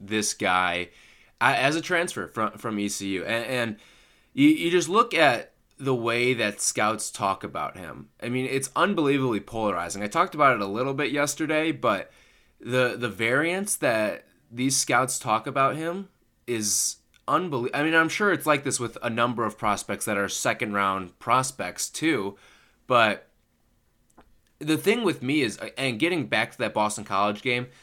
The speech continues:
that was one of the most, that was the, probably the, the shining moment for me of games where you're watching him and you're saying, "He looks like a pro." And, and I don't know how many scouts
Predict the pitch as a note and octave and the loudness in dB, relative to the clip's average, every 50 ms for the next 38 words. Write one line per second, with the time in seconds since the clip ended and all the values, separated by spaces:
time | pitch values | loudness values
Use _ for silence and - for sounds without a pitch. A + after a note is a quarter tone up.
0 | - _ _ - A#2+ D3+ - G3+ G3 F3 D3 D3 D3 D3 C#3+ C#3+ C#3 A#2+ B2+ A#2+ | -20 _ _ 4 4 4 6 4 4 2 2 2 2 4 4 4 2 2 0 0
1 | A#2 A#2 A2+ A2 G#2+ - - - - - _ _ _ _ _ _ _ _ _ _ | 2 2 2 2 2 0 -4 -6 -10 -16 _ _ _ _ _ _ _ _ _ _
2 | _ _ _ _ _ _ _ _ _ _ _ - - C3+ C3+ D3+ F3+ G#3+ A#3 G#3+ | _ _ _ _ _ _ _ _ _ _ _ -14 -2 4 8 8 8 8 6 2
3 | D#3+ F#3 E3 C3+ C3+ - D#3 E3 D#3+ D#3+ D3+ D3+ D3 B2+ B2+ A#2 A#2 A#2 A2 G#2+ | 2 2 2 2 2 2 2 4 4 4 4 2 2 2 2 0 0 0 -2 -2
4 | G#2+ G#2+ G#2 - - - - A#2+ G#2+ - - - C3+ C3 C#3 C#3+ D3+ D3 C#3+ C3 | -4 -6 -8 -12 -10 -6 -6 -4 -2 -2 0 2 2 2 2 2 0 0 2 2
5 | C3 C3 C3+ C3 A#2 - B2 A2+ A#2 A#2+ A#2 A2 G#2 - - A2+ A2 A2+ A#2 G#2+ | 2 2 0 -2 -4 -6 -6 -4 -2 0 0 0 -2 -2 -2 -2 -2 -2 -4 -6
6 | A2+ A2+ A2+ A2 G#2+ G2+ G2+ G2 G2 G2+ G2+ - - B2 A#2+ A#2 A#2 A#2+ - - | -4 -2 -2 0 0 2 2 2 2 2 0 -4 -6 -6 -4 -4 -4 -6 -6 -4
7 | A2 G#2+ G#2 G#2 G2+ G#2 G2+ G#2 G2+ - - - A#2+ A2 G#2 G2+ G2+ G2 F#2+ - | -4 -2 -2 -2 -2 -2 -2 -4 -4 -6 -6 -2 2 2 4 4 2 0 -2 -8
8 | _ _ _ _ _ _ _ _ - C#3 D#3 D3+ C#3+ B2+ - - A2 G2+ G2+ F#2+ | _ _ _ _ _ _ _ _ 4 6 8 8 8 6 4 2 0 0 -2 -4
9 | - - A2 G2+ E2+ C2+ - - - _ _ _ _ - B2+ B2+ B2+ - B2+ C3 | -4 -2 -2 0 0 -2 -4 -10 -14 _ _ _ _ 0 0 2 2 2 0 0
10 | C3 - - E3+ F3+ F#3 F3+ F3 D3+ D3+ D#3 D3+ D3 C#3 C3+ - - - B2 A#2+ | 2 2 4 4 6 6 6 4 4 2 2 0 0 2 2 2 4 6 6 6
11 | B2 B2 - - - - | 6 4 2 0 -2 -4